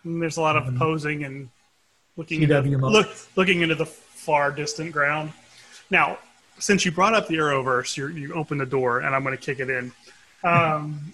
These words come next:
Speaker 2: <laughs> I love Legends of Tomorrow. Have you watched that?
Speaker 1: I have not watched that.
Speaker 2: Okay. Skip season one 'cause it's atrocious.
Speaker 1: There we go. 'Cause I started, I tried watching season one. I was like,
Speaker 2: S-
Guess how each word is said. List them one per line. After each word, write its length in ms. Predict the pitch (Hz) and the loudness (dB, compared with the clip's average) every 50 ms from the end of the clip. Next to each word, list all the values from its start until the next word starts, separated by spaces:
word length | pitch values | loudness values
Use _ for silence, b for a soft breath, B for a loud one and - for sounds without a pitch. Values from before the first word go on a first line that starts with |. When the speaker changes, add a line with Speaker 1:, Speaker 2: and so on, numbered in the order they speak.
| _ _ | _ _
Speaker 2:
<laughs> 120 | _ _ - | _ _ 0
I 100 | 147 170 | 2 2
love 380 | 160 156 151 151 151 147 143 | 2 4 4 4 4 4 2
Legends 380 | 143 151 147 143 135 143 147 139 | 0 -2 -2 -2 -2 -4 -4 -4
of 140 | 147 131 - | -6 -4 -4
Tomorrow. 360 | 151 143 131 120 110 113 - - - _ _ _ - | -4 -4 -2 -4 -4 -4 -6 -10 -14 _ _ _ -4
Have 80 | 160 147 | -4 0
you 100 | 156 151 | 2 2
watched 200 | 160 165 - - | 4 2 2 2
that? 280 | 165 160 160 180 226 - _ _ _ _ _ _ _ _ _ - 135 | 0 0 0 0 -4 -10 _ _ _ _ _ _ _ _ _ -10 -6
Speaker 1:
I 20 | 127 | -2
have 220 | 127 127 120 120 | -2 -2 -2 -2
not 200 | 127 139 156 156 | -2 -2 -2 -2
watched 300 | 131 123 120 - - - | -2 -4 -4 -4 -6 -12
that. 220 | 104 90 92 - - - - - | -14 -16 -16 -16 -20 -8 0 0
Speaker 2:
Okay. 240 | 185 - - 117 - - - _ _ _ _ _ _ _ _ _ _ _ _ - | 2 2 2 0 -2 -4 -18 _ _ _ _ _ _ _ _ _ _ _ _ -8
Skip 360 | - - - - 185 175 - | -6 -4 -2 0 0 0 0
season 320 | - 220 208 202 240 202 165 | 0 0 2 2 2 2 2
one 300 | 151 139 131 135 147 143 | 2 2 2 0 -2 -2
'cause 200 | - 175 151 156 | -2 0 0 0
it's 140 | 151 - | 0 -2
atrocious. 500 | 165 156 - 180 165 151 - - 170 165 | -2 2 4 6 6 4 4 2 2 2
Speaker 1:
There 40 | 165 | 4
we 80 | 180 165 | 4 2
go. 160 | 180 160 135 | 2 -2 -4
'Cause 200 | - 160 143 127 - | -2 -6 -6 -4 -2
I 100 | 131 131 | -2 -2
started, 380 | 123 - - 165 185 196 196 | -2 2 2 4 4 4 2
I 80 | 151 156 | 0 0
tried 300 | 156 - 180 185 185 180 | -2 -2 -2 -2 -2 -2
watching 340 | 175 175 175 175 - 151 131 | -2 -4 -4 -4 -4 -4 -4
season 320 | - 170 165 156 156 147 | -2 -2 -2 0 0 0
one. 180 | 143 143 147 143 | 0 0 0 0
I 40 | 139 | 0
was 120 | 131 127 | 2 4
like, 120 | 131 120 | 4 6
Speaker 2:
S- 200 | 113 - - - | 4 4 2 0